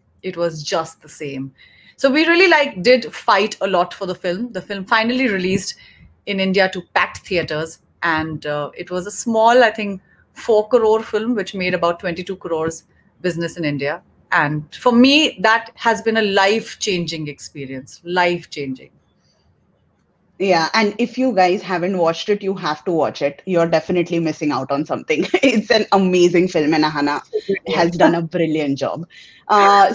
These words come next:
Speaker 2: so, so where actresses, you know, tend to choose more glamorous role,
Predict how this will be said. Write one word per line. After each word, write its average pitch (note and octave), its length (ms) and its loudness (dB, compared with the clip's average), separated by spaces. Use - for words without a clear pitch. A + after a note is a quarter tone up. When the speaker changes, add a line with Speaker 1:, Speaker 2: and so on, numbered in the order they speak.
Speaker 2:
so, D#4+ 440 4
so F#4 260 2
where F4 180 6
actresses, D#4 640 -2
you B3 120 -2
know, C#4 240 -4
tend B3 260 0
to D#4 140 -2
choose G#3 440 -6
more A3+ 240 -4
glamorous E3+ 600 0
role, D3+ 300 0